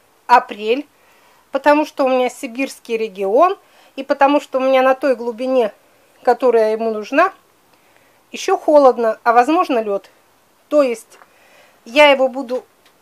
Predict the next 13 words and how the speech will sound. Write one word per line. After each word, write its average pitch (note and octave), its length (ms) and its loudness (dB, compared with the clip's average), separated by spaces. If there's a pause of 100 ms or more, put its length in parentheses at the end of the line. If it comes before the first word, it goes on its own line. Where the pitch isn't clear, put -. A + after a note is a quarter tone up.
высаживать C4+ 840 0 (580)
лёжа B3 580 0 (160)
в G3+ 100 -20
горизонтальном B3 720 -2
положении. A3 680 -4 (920)
Но C#4+ 100 0
тут D4+ 240 -6
тоже C#4+ 280 -2
есть C#4 300 -4
свои C4+ 240 0
нюансы. D4 680 -2 (400)
Нужно C4+ 340 -2
знать, C#4 380 0